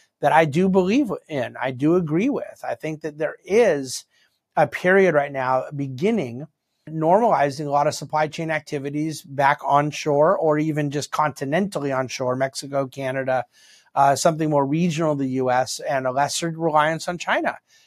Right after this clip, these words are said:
And yet you can't really start that process till China's reopened, because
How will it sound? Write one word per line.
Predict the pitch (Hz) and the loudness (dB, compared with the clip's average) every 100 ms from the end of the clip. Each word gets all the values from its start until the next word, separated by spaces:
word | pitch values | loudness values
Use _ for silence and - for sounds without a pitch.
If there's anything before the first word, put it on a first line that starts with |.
| _ - | _ 0
And | 180 180 | 0 2
yet | 180 208 190 | 2 2 0
you | 196 | -4
can't | 196 - 254 262 - _ _ _ _ _ - | -6 -8 -6 -6 -10 _ _ _ _ _ -8
really | 147 165 254 311 240 | -2 2 4 2 0
start | - 208 196 | 2 2 4
that | 180 - | 0 0
process | 180 208 233 - 156 - | 2 4 2 0 -2 -4
till | 165 | -10
China's | - 175 175 151 | -4 -4 -4 -4
reopened, | 156 156 226 240 139 151 165 | -2 2 2 0 -8 -8 -10
because | 165 160 165 170 165 165 151 | -10 -6 0 2 2 0 -8